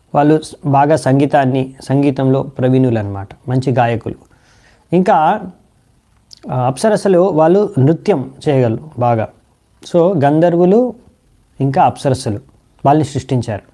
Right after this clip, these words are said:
అంటే నృత్యం, గానం, సంగీతం.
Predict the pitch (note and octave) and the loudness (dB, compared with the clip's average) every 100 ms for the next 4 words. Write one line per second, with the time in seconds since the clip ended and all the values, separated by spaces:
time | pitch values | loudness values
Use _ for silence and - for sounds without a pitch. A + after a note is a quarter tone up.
0 | _ _ _ _ _ - C3 D3+ C3 - | _ _ _ _ _ -4 0 0 -2 -4
1 | C3 C#3+ D3 F3 F3 F#3 - B2 C#3 C#3+ | 0 0 2 0 0 -2 -4 0 2 2
2 | D#3 E3+ - - C#3 C#3+ D3+ D#3 E3 | -2 -4 -10 -2 0 2 2 0 -4